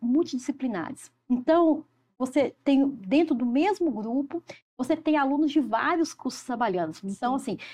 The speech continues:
Speaker 1: é que vai pro nosso, né, que a gente sabe, todos sabemos que a nossa instituição, né, ela preza muito pela questão, né, da, da multidisciplinaridade,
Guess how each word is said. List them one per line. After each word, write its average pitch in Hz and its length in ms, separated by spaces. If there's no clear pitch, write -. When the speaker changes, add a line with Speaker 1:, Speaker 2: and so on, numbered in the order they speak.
Speaker 1:
é 214 100
que 277 140
vai 240 340
pro 277 160
nosso, 254 440
né, 254 140
que 269 100
a 214 40
gente 247 280
sabe, 254 240
todos 226 240
sabemos 202 360
que - 80
a 233 60
nossa 208 220
instituição, 240 760
né, 214 180
ela 254 180
preza 233 520
muito 254 280
pela 254 440
questão, 247 460
né, 254 160
da, 214 260
da 208 380
multidisciplinaridade, 240 1400